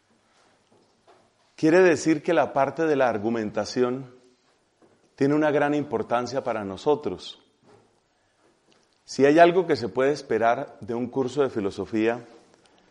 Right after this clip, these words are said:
es que nos ayude a distinguir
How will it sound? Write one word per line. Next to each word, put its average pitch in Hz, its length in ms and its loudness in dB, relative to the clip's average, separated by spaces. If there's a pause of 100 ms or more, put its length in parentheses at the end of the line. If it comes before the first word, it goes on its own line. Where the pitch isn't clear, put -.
(600)
es 131 160 0
que 170 120 0
nos 175 180 0
ayude 139 340 2
a 165 60 6
distinguir 143 880 -2